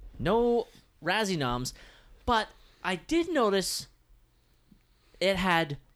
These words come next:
one nomination for an award. And I was like, "Interesting." So I just, I ch-, I clicked on it, and this is what it was nominated for.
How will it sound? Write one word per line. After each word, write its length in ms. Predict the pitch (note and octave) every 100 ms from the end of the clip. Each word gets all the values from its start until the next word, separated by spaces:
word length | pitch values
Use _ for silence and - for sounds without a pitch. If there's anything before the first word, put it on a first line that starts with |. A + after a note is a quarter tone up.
| _ -
one 800 | C3 C#3 D3+ A#3 D#4 D#4+ E4 D4 - -
nomination 720 | F#3+ G#3+ G#3 E3 C#3+ E2+ - - - -
for 140 | D3
an 80 | C#3
award. 320 | A2 F#2+ - - _ _ _ _ _ _ _ _ _ E3+
And 120 | D#3+
I 40 |
was 100 | D#3
like, 200 | D3+ - -
"Interesting." 500 | D#4+ - - G#2+ F#2 - _ _ _ _ _ _ _ _ _ -
So 140 | G3
I 60 | E3+
just, 180 | E3 -
I 80 | D#3
ch-, 160 | - B3+ -
I 120 | D3+
clicked 320 | - C#4+ -
on 180 | C#3+ A#2+
it, 180 | C3 - - - _ -
and 240 | D#3 C#3+ D3
this 200 | E4 E4+
is 140 | C4
what 100 | C4
it 40 | A#3+
was 120 | G3+
nominated 420 | G3+ G3+ D#3+ B2
for. 300 | - F#2+ -